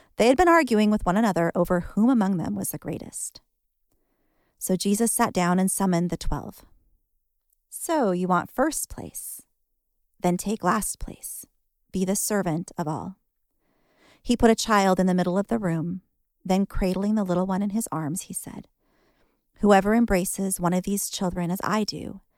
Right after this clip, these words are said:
embraces me, and far more than me, God who sent me." Jesus starts by asking a question,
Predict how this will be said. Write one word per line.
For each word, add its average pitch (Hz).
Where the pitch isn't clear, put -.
embraces 175
me, 165
and 208
far 202
more 196
than 175
me, -
God 180
who 196
sent -
me." -
Jesus 226
starts -
by 233
asking 190
a 196
question, -